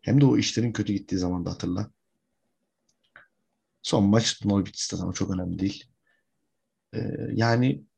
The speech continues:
ben bekliyorum bir şeyler zaten.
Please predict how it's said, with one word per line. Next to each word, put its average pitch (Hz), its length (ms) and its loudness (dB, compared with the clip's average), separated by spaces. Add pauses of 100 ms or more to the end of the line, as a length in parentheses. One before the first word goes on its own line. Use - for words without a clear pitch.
(1700)
ben 101 180 0
bekliyorum 104 460 -2
bir 95 60 -12
şeyler 95 260 -8
zaten. - 300 -12